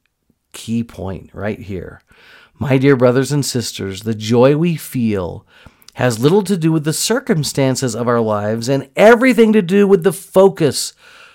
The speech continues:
of our lives. Now, my friends, I teach this principle in my counseling practice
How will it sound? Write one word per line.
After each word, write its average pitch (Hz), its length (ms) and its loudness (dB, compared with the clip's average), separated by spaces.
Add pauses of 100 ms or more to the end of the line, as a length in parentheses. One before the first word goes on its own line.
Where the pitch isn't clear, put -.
(160)
of 120 120 -2
our 131 140 4
lives. - 640 -6 (1400)
Now, 120 100 0
my 127 140 0
friends, 147 360 -2
I 131 140 -4
teach 160 300 -6
this 135 160 -6
principle 135 340 -4
in 123 60 -4
my 117 100 -4
counseling 131 480 -6
practice 117 500 -6